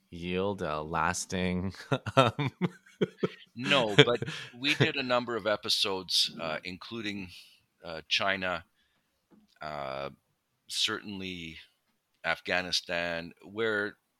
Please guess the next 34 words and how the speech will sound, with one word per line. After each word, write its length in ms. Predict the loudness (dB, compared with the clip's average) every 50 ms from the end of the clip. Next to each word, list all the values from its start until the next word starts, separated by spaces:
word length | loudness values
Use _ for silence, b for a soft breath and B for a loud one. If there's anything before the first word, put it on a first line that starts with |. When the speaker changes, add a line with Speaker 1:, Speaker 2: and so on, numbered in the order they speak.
| _ _ _ _ _ _
Speaker 2:
you 120 | -10 -6
know, 200 | -6 -6 -6 -8 -10 -8
British 300 | -6 -4 -2 0 2 2
artillery 760 | 2 2 0 -2 -2 0 0 0 0 2 0 0 0 -2 -4
and 260 | -4 -6 -6 -6 -8 -12 -16 _ _ _ -12 -8
British 540 | -6 -4 -2 -2 0 0 0 0 -2 -4 -8 _ _ _ _ _ _ _
weaponry 500 | 0 2 2 2 2 -2 -4 -4 -4 -2
just 260 | -2 -2 -2 -2 -4 2
has 360 | 4 4 4 4 2 -4 -10 -12
longer 500 | -6 -2 0 0 0 -2 -4 -8 -10 -8
range, 540 | -4 -2 0 0 0 0 -2 -4 -8 -10 -10
greater 360 | -10 -8 -6 -6 -6 -6 -8
firepower, 880 | -10 -12 -6 -4 -2 -2 -2 -2 -6 -8 _ -6 -4 -4 -2 -4 -6 -8
more 260 | -8 -8 -8 -8 -8 -8
destructive, 800 | -6 -2 0 0 0 0 -2 -4 -4 -4 -4 -10 -12 -12 -12 -12 _ -10
and 100 | -8 -6
it's 180 | -6 -6 -6 -4
not 220 | -2 -2 -2 -2
even 380 | -4 -8 -10 -12 -14 -16 -16 -20 _ _ _ _ _ _
fair. 420 | -4 -2 0 0 0 -2 -6 -10 _ _ _ _ _ _ _ _ _ _ _ _ _ _ _ _ _ _ _ _ -10
Speaker 1:
Yeah. 140 | -8 -6 -4
Speaker 2:
In 60 | -4
this 200 | -4 -4 -4 -4
case, 540 | -2 0 0 0 0 -2 -4 -4 -6 -6 -10 _ _ _ _ _ _ _ _ _ _ _ _
it's 600 | -10 -8 -6 -4 -2 0 0 -2 -4 -6 -12 -16 -16 -16 -16 -16 -18 -20 _ -20 -12 -6
the, 200 | -4 -2 -2 -2 -4
the, 200 | -6 -8 -8 -10 -14 _ _
the 60 | -12
disparity 480 | -8 -4 -4 -2 0 0 0 2 0 0
in 100 | -2 0
weaponry 440 | -2 -2 -2 -4 -6 -4 -4 -2 -2
is 140 | -4 -4
not 240 | -2 -2 -4 -4 -2
there. 300 | -2 0 0 0 0 -4